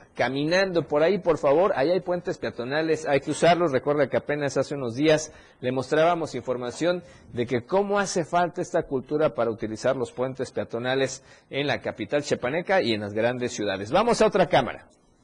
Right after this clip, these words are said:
Estamos ahora más hacia el poniente,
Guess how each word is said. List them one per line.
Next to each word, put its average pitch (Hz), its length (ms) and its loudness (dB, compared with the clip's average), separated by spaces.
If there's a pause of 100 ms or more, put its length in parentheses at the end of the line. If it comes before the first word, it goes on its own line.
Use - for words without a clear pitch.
(2250)
Estamos 185 560 2
ahora 214 400 6
más 165 260 0
hacia 175 220 4
el 120 60 2
poniente, 208 680 2